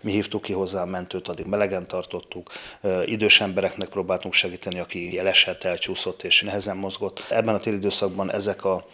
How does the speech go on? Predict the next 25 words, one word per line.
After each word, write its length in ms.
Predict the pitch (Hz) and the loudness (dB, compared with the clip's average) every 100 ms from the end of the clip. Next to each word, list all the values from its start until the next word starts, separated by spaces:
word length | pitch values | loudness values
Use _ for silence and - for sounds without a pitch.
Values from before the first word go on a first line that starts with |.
| - - - 98 | -20 -16 -4 8
balesetek 680 | 120 107 - 98 - 92 - | 10 10 8 4 0 -2 0
által 580 | 113 101 95 101 87 87 | 2 4 2 0 0 -2
fokozottá 680 | - 101 - 92 92 - 98 | -2 -2 -2 -4 -4 0 0
vált 300 | 95 92 - | 2 0 0
emberéletet 680 | 107 104 101 101 92 95 - | -2 2 4 4 2 -2 0
is 160 | 95 | 0
veszélyeztető 840 | 104 95 98 92 - 92 95 90 85 95 98 98 | 2 0 0 -2 -4 -4 -2 -2 -4 -10 -12 -6
dolgok 380 | 95 92 92 - | -4 -2 -2 -2
azért 220 | 95 90 | -2 -2
elég 260 | 95 90 | -2 -2
sokszor 580 | - - - - - 85 - - | -2 -2 -2 -2 -4 -6 -8 -8
elő 180 | 92 90 | -4 -2
szoktak 400 | - - 95 - | -4 -4 -8 -4
jönni, 280 | 113 117 117 - - | -4 -4 -6 -14 -14
és 200 | - 104 | -2 2
ebben 260 | 107 90 92 | 2 2 0
a 180 | - 92 | 0 -6
polgárőrségek, 840 | 82 98 98 92 87 95 90 90 | -2 0 2 2 2 0 -4 -8
én 80 | 92 | -10
azt 140 | 90 | -8
gondolom, 240 | 92 87 87 | -8 -8 -8
nagyon 160 | 85 | -6
sokat 320 | 85 - - 87 | -4 -4 -6 -12
tudnak 240 | 90 82 | -10 -4
segíteni. 520 | - 92 90 - 98 | -4 -4 -12 -12 -14